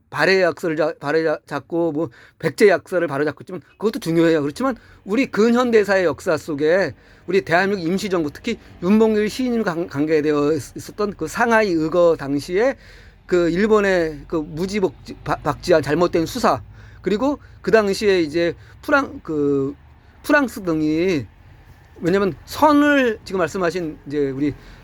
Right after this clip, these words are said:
거사님께서 말씀하신 선을 협력-, 선을, 선으로 협력해야 되는데 그들이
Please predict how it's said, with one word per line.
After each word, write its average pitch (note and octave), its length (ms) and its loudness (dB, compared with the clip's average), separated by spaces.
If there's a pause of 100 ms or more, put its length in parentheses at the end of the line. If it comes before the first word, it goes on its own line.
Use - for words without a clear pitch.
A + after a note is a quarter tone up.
거사님께서 F3 560 2
말씀하신 D3+ 500 -4 (520)
선을 C#4 520 4
협력-, B3 340 -4
선을, C4+ 400 2
선으로 C#4+ 320 2
협력해야 A#3 380 2
되는데 G3 440 2 (400)
그들이 A3+ 300 -2